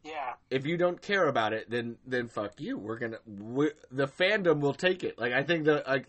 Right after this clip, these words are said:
Speaker 2: I think there's a real opportunity for Tremors fans to actually grab the fandom by its horns and be like, "No, no, no, this is what,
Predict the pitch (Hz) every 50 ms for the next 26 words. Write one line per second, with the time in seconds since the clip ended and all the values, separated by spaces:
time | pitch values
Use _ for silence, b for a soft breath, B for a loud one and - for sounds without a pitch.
0 | _ _ - 135 135 135 196 196 175 170 151 135 127 120 110 117 131 147 151 143
1 | 143 135 131 131 117 113 135 156 160 151 139 120 110 104 104 98 b b b b
2 | b b b b - 120 113 - - 160 151 143 135 123 110 - - 120 110 107
3 | 104 98 98 95 - - b b b b b - - - - 131 131 120 - -
4 | - 131 123 117 - 120 117 120 127 131 127 135 131 131 123 - 131 123 120 117
5 | 113 117 110 110 110 107 98 _ 104 113 120 120 117 113 98 - - 139 127 123
6 | 113 98 95 92 90 - - - 104 107 104 104 104 101 98 - 110 123 165 208
7 | 202 147 117 101 95 95 95 104 131 143 143 - 175 151 131 123 135 147 143 101
8 | -